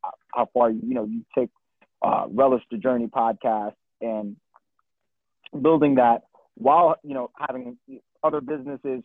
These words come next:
coaching clients, and, you know, uh, a family, right? And you're staying up late. Can you, can you, can you share, uh, a story?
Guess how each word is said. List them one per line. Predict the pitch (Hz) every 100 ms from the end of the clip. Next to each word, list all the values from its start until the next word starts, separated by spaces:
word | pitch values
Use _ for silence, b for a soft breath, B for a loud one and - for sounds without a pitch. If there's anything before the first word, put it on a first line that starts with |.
| -
coaching | 156 147 147
clients, | 151 135 135 135 131 123
and, | 117 110 104 _ _ _
you | 123
know, | 107 - -
uh, | 113 -
a | 107 101 -
family, | 170 190 117 - _ _ _ _ -
right? | 120 143 -
And | 135
you're | 135 120 _
staying | 165 196 160
up | 104
late. | 107 90 - _ _ _ _ _ _ _ _ _
Can | 180 233
you, | 349 - _
can | - 185
you, | 254 -
can | 190 226
you | 277 - -
share, | 196 208 156 117 101 - _
uh, | 110 107 95 - - - _ -
a | 110 - -
story? | 165 165 127 95